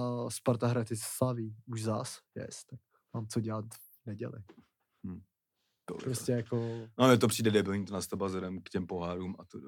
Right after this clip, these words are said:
Speaker 2: jakože se zbytečně dlouhá ta liga. Jako hlavně, když jakoby se v podstatě hraje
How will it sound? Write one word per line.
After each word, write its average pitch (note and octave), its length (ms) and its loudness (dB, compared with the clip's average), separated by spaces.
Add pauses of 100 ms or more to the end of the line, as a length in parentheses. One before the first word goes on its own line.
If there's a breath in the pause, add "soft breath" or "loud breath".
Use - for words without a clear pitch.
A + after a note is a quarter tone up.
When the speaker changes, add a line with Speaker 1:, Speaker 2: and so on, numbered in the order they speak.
Speaker 2:
jakože - 360 -18 (920)
se G#2+ 120 -2
zbytečně F#2+ 420 -2
dlouhá F#2+ 340 -4
ta G#2+ 120 -10
liga. G#2 280 -4
Jako A2+ 200 6
hlavně, A#2+ 220 10
když A2+ 240 6
jakoby A#2 340 6
se A2 180 4
v - 80 -4
podstatě G#2+ 340 2
hraje G2+ 380 4